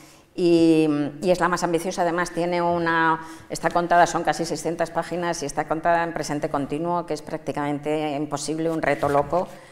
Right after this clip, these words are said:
Estoy contenta, creo que lo has-, que lo solventé, creo que, que lo conseguí y me siento especialmente orgullosa de ella, sí.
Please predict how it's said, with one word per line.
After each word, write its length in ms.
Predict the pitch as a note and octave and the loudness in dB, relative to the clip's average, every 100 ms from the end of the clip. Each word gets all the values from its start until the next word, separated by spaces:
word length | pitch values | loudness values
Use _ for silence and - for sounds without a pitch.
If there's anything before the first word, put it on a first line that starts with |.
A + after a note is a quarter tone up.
| - - | -20 -8
Estoy 320 | F#3+ - G#3 | -6 6 6
contenta, 640 | G3 E3 E3+ E3 F3+ F#3 E3+ | 8 2 2 2 2 0 0
creo 220 | E3 D#3+ | 2 0
que 80 | D#3 | 0
lo 80 | D3+ | -2
has-, 320 | D3 - - - | -2 -10 -14 -4
que 100 | D#3 | -2
lo 200 | C#3 C#3 | 0 0
solventé, 680 | - C#3+ C#3+ C#3 C#3+ D#3+ F#3+ | 2 2 2 0 0 0 0
creo 240 | D3 D#3 | -2 -2
que, 160 | D3+ D3+ D3 | -2 -4 -4
que 80 | C3+ | -6
lo 100 | C#3 | -2
conseguí 680 | C3 C3 C3 C3+ E3 G3+ A3 | -4 -2 -6 -4 -4 -4 -6
y 80 | D#3 | -4
me 140 | D#3 | -4
siento 240 | - D3 | -4 -6
especialmente 560 | D#3 D3 C#3 C#3+ C#3 D3 | -6 -6 -6 -4 -4 -6
orgullosa 440 | D#3 D3 D3+ D3 C#3 | -6 -6 -6 -6 -6
de 140 | B2 | -6
ella, 160 | F2+ F2+ | -8 -12
sí. 120 | - | -14